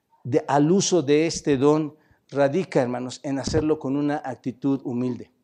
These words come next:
Ese servicio de, ese, ese don de servir radica en una actitud de amor.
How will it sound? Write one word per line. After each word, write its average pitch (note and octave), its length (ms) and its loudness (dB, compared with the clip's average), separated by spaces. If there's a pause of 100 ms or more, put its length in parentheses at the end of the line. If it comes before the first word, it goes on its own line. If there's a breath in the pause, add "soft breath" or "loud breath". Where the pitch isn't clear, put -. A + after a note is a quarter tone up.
(1400)
Ese F#3 240 0
servicio F3 560 0
de, C#3+ 300 0
ese, F3 340 -2
ese E3+ 160 -2
don F3+ 160 0
de F3 100 0
servir D3+ 460 0
radica D#3 500 0
en D3+ 160 0
una E3 200 2
actitud D#3+ 480 -2
de C3+ 160 4
amor. D3+ 480 0